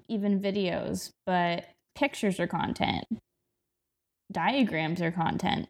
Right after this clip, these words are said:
links are content, calendars are content, um, maps are content, um, calculators and spreadsheets are content. Um, anything that conveys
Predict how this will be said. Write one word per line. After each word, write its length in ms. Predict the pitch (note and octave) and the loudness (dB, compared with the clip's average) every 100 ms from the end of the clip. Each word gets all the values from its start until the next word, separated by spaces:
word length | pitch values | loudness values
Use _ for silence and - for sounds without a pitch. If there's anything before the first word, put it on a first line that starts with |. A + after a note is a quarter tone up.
| - | -6
links 420 | F3+ G#3 B3+ - | -2 0 0 0
are 100 | F#3 | -4
content, 600 | - E3 E3 E3+ C#3+ - | 0 -2 0 0 -2 -2
calendars 500 | E3+ G3+ A3+ F#3 F3+ | 0 0 2 0 -2
are 100 | E3+ | -2
content, 500 | E3+ D#3 F#3 F3+ - - - - - - - | 0 0 0 -2 -4 -10 -8 -6 -6 -10 -2
um, 600 | E3+ E3 D#3+ - - G#3 - _ _ _ | 0 2 0 -4 -4 -6 -10 _ _ _
maps 680 | F#3+ F3 G#3 - - - - | 0 2 0 -2 -4 -4 -2
are 160 | - E3+ | 0 0
content, 600 | - - - - F2+ - - _ | 0 -2 0 -2 -2 -4 -8 _
um, 600 | G2+ G#2+ D#2 C2 - G#3 - _ _ _ _ _ _ _ _ | 0 2 0 0 0 0 0 _ _ _ _ _ _ _ _
calculators 920 | - E3+ G3+ G3+ F3+ F3+ F3+ F3+ - - | -4 -2 0 0 2 2 0 -2 -8 -2
and 120 | G3 | 0
spreadsheets 760 | - E3 F#3+ F3+ D3 - - - _ | 0 -2 0 0 -2 -4 -10 -10 _
are 100 | - | -2
content. 540 | E3 C3 - - C2+ - - - - - - - | 0 0 -2 2 0 0 -10 -10 -8 -8 -8 -2
Um, 560 | F#2 D2 - - A3 - _ _ _ | 0 0 -2 -4 -4 -6 _ _ _
anything 500 | A3+ C#4 C4+ D4 C4 | -2 -2 -4 -2 -2
that 380 | G3+ F#3 F3+ - - _ _ _ _ _ | 0 0 0 -4 -14 _ _ _ _ _
conveys 1000 | G#3+ G3 F#3 F#3 F3+ F3 F3+ - - - | -2 0 2 0 2 0 -4 -8 -6 -6